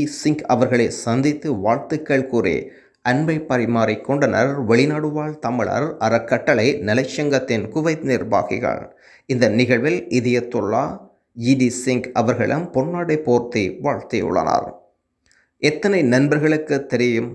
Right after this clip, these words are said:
சோழன் உணவகம் பற்றி? தெரிந்தவர்கள் இருந்தால் கொமெண்டில் தெரியப்படுத்துங்கள். இதில் இருக்கும்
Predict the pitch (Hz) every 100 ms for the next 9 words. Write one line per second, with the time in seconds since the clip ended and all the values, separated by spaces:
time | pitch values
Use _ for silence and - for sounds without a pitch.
0 | - - 151 160 156 156 - 123 127 120
1 | 113 117 - 90 - 117 95 - 147 170
2 | 180 170 156 147 127 127 120 117 - -
3 | 135 156 156 156 151 156 156 110 110 -
4 | - 110 - 50 - - - _ _ _
5 | _ _ _ _ _ _ _ _ _ _
6 | _ _ _ _ 139 170 185 - 120 120
7 | 127 113